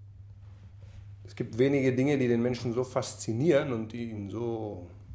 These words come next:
anziehen wie die Freiheit, nicht? Die Idee von Freiheit. Und Gott sagt, „Ich bin es, der Freiheit schenkt.“ Die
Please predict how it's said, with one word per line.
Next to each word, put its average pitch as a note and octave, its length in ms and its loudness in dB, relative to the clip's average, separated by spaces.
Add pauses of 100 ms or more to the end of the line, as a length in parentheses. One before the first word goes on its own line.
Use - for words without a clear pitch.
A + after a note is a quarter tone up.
(140)
anziehen B2 640 -4
wie G#2+ 120 -4
die G2+ 100 -10
Freiheit, - 640 -4
nicht? - 200 -16
Die A2 60 -10
Idee A2 160 -6
von A2+ 200 -12
Freiheit. - 480 -16 (3500)
Und A#2 140 -8
Gott A#2 160 -4
sagt, - 320 -4
„Ich - 220 -10
bin A2+ 140 -2
es, A2+ 220 -8
der G#2 120 -4
Freiheit G2+ 480 -4
schenkt.“ F#2 400 -10 (2250)
Die C3 520 -2